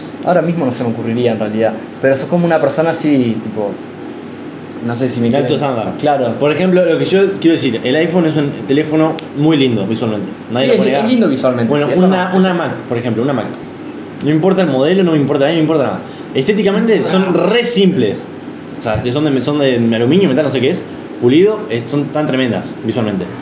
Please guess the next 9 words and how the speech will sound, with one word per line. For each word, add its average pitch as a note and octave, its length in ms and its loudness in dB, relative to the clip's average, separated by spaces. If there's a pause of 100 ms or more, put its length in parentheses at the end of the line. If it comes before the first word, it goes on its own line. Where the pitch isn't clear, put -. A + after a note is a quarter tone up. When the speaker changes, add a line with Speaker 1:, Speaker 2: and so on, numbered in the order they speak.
(380)
Speaker 2:
Ahora, C#3+ 360 0
podés F#3+ 180 0
comprarte E3 280 2
con D3+ 80 0
esa E3+ 100 0
plata, F3+ 400 2 (100)
capaz B2 220 -2
que D3+ 80 0
una C#3+ 260 2